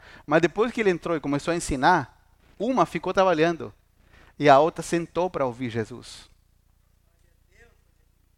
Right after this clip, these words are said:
E sentou pra ouvir. Só que a que ficou trabalhando tava agitada. E que a mesa e a xícara, não sei. Pensa aí, co-, como que você fica quando recebe uma visita em casa? Ficamos,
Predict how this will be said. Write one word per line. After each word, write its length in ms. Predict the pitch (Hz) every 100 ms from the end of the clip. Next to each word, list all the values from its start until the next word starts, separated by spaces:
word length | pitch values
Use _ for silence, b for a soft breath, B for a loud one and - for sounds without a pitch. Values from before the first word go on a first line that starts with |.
| B B B _
E 80 |
sentou 240 | - 415 247
pra 120 | 277
ouvir. 180 | 277 330 b
Só 180 | - 302
que 100 | 294
a 80 | 262
que 160 | 240
ficou 280 | 214 220 233
trabalhando 640 | 185 139 131 220 240 135 98
tava 220 | 156 156
agitada. 560 | 202 262 240 226 113 - _ _ _ _ _ _ _ b b b b b b b
E 80 | 139
que 120 | -
a 80 | 170
mesa 440 | 156 151 107 101 - b b _ _ -
e 140 | 135
a 60 | 139
xícara, 520 | - 175 143 110 -
não 140 | - 202
sei. 320 | - 277 240 - _ _ - _ _ _
Pensa 280 | 247 262 170
aí, 180 | 120 -
co-, 260 | - - 170
como 220 | - 269
que 60 | 277
você 140 | 254
fica 200 | 220 214
quando 180 | 185 185
recebe 340 | 175 - 180
uma 100 | 170
visita 240 | 165 156 156
em 40 |
casa? 340 | 143 110 92 90 _ _ _ _ _ _ _ _ _
Ficamos, 580 | - - 185 180 185 113